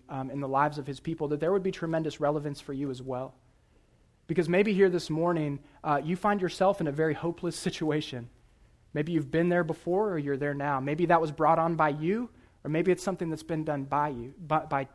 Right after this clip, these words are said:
to you. And you're gathered by, around a group of people who have had very dark things happen in their past, whom the Lord has redeemed and turned around for his good and for his plans in their lives. And so as we discuss a God who can take these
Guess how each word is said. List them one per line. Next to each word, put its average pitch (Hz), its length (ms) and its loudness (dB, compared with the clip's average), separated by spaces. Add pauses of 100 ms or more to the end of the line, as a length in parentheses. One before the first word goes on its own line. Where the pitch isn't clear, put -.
(140)
to 170 160 -6
you. 131 240 -8 (1000)
And 170 120 0
you're 196 80 4
gathered 185 460 10
by, 175 200 8
around 170 320 6
a 160 60 2
group 170 240 -2
of 160 140 -8
people 160 400 -4
who 151 120 -4
have 151 100 -4
had 147 260 0
very 175 260 4 (440)
dark 185 300 8
things 180 260 2
happen 160 360 2
in 143 80 -4
their 139 120 -4
past, 147 400 -4
whom 160 100 -4
the 151 100 -2
Lord 160 220 0
has 147 160 -6
redeemed 156 540 -2
and 147 120 -6
turned 156 240 -6
around 139 400 -4 (260)
for 147 100 -6
his 139 180 -8
good 151 420 0 (220)
and 143 120 -8
for 147 100 -4
his 139 160 -6
plans 139 440 -8
in 135 80 -10
their 131 120 -8
lives. 135 360 -4
And 135 120 -10
so 147 240 -4 (180)
as 156 120 -6
we 156 100 0
discuss 185 500 2
a 175 60 0
God 147 360 2 (200)
who 170 80 6
can 151 160 -4
take 175 220 -2
these 160 140 2